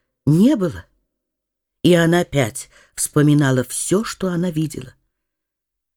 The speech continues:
«Кити, что ж это такое?» сказала графиня Нордстон по ковру, неслышно подойдя к ней. «Я не понимаю этого».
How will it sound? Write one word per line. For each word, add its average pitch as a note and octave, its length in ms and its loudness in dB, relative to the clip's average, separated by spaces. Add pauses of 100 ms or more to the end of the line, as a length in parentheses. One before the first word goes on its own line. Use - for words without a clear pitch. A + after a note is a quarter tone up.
(260)
«Кити, F4+ 600 0 (600)
что - 340 2
ж - 60 -10
это C#4 180 0
такое?» E4 680 2 (160)
сказала A3+ 520 0
графиня A#3+ 420 2
Нордстон G3 680 2 (220)
по A#3 120 2
ковру, B3 600 2 (140)
неслышно B3+ 640 2
подойдя A#3 440 0
к - 80 -14
ней. D#3 240 2 (140)
«Я C4+ 300 4
не D4 160 4
понимаю D4+ 800 2
этого». C#3 680 0